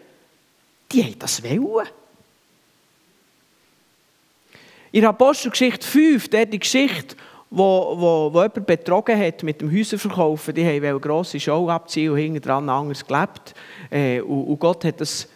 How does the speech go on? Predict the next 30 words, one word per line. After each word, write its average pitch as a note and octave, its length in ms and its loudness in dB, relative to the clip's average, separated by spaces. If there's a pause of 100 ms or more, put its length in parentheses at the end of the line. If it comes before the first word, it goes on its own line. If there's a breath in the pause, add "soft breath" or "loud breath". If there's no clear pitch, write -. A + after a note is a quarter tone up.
(160)
gestraft. - 800 0 (380 soft breath)
Dort A#3+ 180 4
sagt A#3+ 300 2
der C4+ 40 -2
Petrus, B3 560 0
hey, B3 280 2
die C#4+ 160 0
verkauft D3+ 480 -2
eure F3 200 0
Häuser F#3+ 240 -2
freiwillig. C4+ 800 -2 (200 loud breath)
Das - 200 -6
war - 100 -6
kein C#4+ 120 -2
Zwang D4+ 400 0
gewesen, D4 460 -2 (260 loud breath)
keine C#4 220 4
Organisation. C#4+ 920 0
Das B3+ 160 -2
war - 60 -10
keine C4+ 180 4
Bedingung C#4+ 580 2
gewesen C#4 280 -2
für C4+ 100 0
die G3+ 80 -6
Mitgliedschaft, B3+ 800 0
Hütten B3 260 0
verkaufen. C4 680 -2 (640 soft breath)
Oder A#3 220 0
so. C4+ 400 0